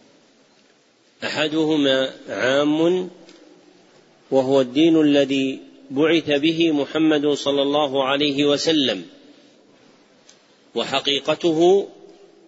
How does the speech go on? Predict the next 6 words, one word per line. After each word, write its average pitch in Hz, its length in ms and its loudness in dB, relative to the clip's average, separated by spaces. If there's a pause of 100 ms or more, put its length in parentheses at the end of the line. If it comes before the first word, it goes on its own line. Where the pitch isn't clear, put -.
(180)
التصديق 143 800 -2
الجازم 156 880 0 (1900)
باطنا 175 800 0 (400)
وظاهرا 151 760 0
بالله 143 640 0 (2000)
تعبدا 151 960 -2